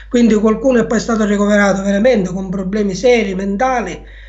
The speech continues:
perché ve-, dare un passaggio ad una persona, farlo salire in tre, in due e poi svalire nel nulla, come se fosse sceso dalla macchina, ma la macchina era in pieno ritmo di velocità, quindi lascio immaginare.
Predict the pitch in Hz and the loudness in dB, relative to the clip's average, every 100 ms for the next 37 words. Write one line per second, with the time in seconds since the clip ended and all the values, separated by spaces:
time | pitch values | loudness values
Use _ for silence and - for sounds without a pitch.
0 | - - 208 175 214 208 220 208 220 185 | -20 -10 -8 -2 0 2 2 0 0 0
1 | 269 269 233 240 - 277 226 247 233 233 | 2 2 0 -2 0 -2 0 0 -2 -4
2 | 226 185 - 196 165 160 240 247 240 - | -4 -6 -6 -6 -4 -4 -2 0 0 0
3 | 233 226 190 170 175 220 220 220 202 180 | 2 2 2 0 0 2 2 2 0 -4
4 | - - - 214 214 240 240 - - 233 | -14 -20 -8 0 2 2 -2 -12 -10 -4
5 | 254 240 190 190 - 247 214 180 - - | 0 2 2 0 2 2 4 0 -6 -14
6 | - 180 180 202 247 269 254 247 254 254 | -16 -8 -4 0 2 2 2 2 2 2
7 | 247 220 247 254 - - - 208 220 214 | 2 2 0 -2 -10 -14 -2 0 2 -2
8 | 240 233 - 254 233 208 208 220 214 - | -4 -4 -2 0 -2 -2 -4 -4 -6 -6
9 | 175 175 196 208 226 - 208 196 196 196 | -6 -6 -4 -2 -2 -4 -6 -4 -2 -2
10 | 185 185 190 196 190 190 196 185 185 - | -2 -2 0 0 0 0 0 0 -6 -8
11 | - 185 180 185 196 190 180 196 190 - | -10 -4 0 2 2 0 0 2 2 0
12 | - - 190 165 202 208 185 196 175 165 | -6 -6 -2 0 0 0 0 -2 0 0
13 | 151 143 139 139 | 0 -2 -4 -6